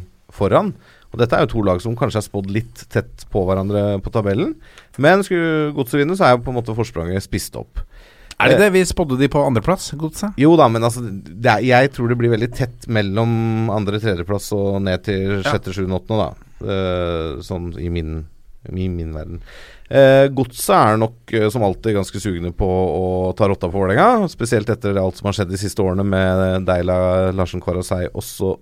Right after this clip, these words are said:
Speaker 1: videre. Eh, og det er nok, eh, i hvert fall, jeg kommer i hvert fall på tre spillere som har lyst til å score på Adam, eh, som har vært i Vålerenga før. For det,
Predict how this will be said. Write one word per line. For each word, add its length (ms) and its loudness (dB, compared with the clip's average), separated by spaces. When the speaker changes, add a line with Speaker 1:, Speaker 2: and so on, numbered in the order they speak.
Speaker 1:
videre. 500 0
Eh, 540 4
og 200 0
det 100 6
er 100 4
nok, 300 -4
eh, 500 -2
i 80 -8
hvert 180 2
fall, 300 -2
jeg 480 -2
kommer 200 0
i 40 4
hvert 140 4
fall 100 0
på 160 -8
tre 220 2
spillere 480 0
som 140 -6
har 80 0
lyst 240 -6
til 100 -2
å 80 -2
score 300 0
på 140 0
Adam, 300 4
eh, 460 0
som 140 -6
har 160 2
vært 80 -8
i 40 0
Vålerenga 300 -2
før. 260 -2
For 140 -4
det, 320 2